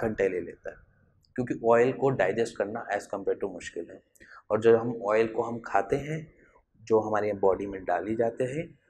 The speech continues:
उसकी वजह से हमारा जो sperm count है वो भी कम हो जाता है, क्योंकि हम एक तरीके से समझ लीजिए junk food जिसे हम कहें या oily food जिसे हम कहें, वो हमारे को नुकसान देता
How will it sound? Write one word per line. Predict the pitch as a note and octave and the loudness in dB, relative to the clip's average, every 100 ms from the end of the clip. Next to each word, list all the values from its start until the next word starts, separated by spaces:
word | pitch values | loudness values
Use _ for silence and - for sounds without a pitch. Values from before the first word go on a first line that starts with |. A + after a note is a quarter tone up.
| _ | _
उसकी | - - - D3+ | -12 -10 -4 0
वजह | G#2+ F2+ F2 | 0 -2 -8
से | - - F#2 A#2 - - | -10 -4 -2 -2 -6 -6
हमारा | G#2 G2+ G2+ G#2+ A2+ | -4 -2 0 0 0
जो | A2+ | -2
sperm | A2+ - F#2+ G2 | -6 -2 -2 0
count | F2+ F2+ G2+ | -4 -4 -8
है | |
वो | A2+ F#2+ | -4 -2
भी | F#2+ | -2
कम | F#2 F2+ | -6 -8
हो | F2+ F2 | -8 -6
जाता | F2 F2 | -6 -4
है, | F#2 - - - - _ | -10 -10 -20 -20 -20 _
क्योंकि | G#2+ A#2 A2+ | -6 -4 -6
हम | G#2 A2 A2+ - G#2 | -6 -6 -8 -10 -12
एक | G2+ - | -10 -4
तरीके | G#2 G2 G#2 | -4 -2 -6
से | G2+ G#2+ | -2 -4
समझ | G#2 G#2 G2 | -4 -6 -6
लीजिए | G2 G2 G#2+ G#2 | -4 -4 -6 -4
junk | - G2+ A2 | -2 -2 -2
food | - A2+ A2+ A2+ - _ _ | -4 0 0 -2 -14 _ _
जिसे | G#2+ G#2+ G#2+ | -10 -4 -4
हम | G#2+ | -2
कहें | G2+ G#2 G#2+ - - | -2 -2 -6 -16 -6
या | G#2+ | -4
oily | - G2+ A2 | 0 2 2
food | A2 A2+ A2 | 0 -2 -2
जिसे | G#2+ - | -4 -4
हम | G#2 A2 | -4 -6
कहें, | B2 G#2 A2+ - - - - | -4 -4 -6 -18 -20 -20 0
वो | A#2 A#2+ | 2 2
हमारे | A2+ G#2 G2 G2 | -2 -4 -2 -4
को | - B2+ | -4 -4
नुकसान | A2+ F#2+ - F#2+ F2 | -4 -8 -6 -4 -4
देता | - - - | -6 -8 -6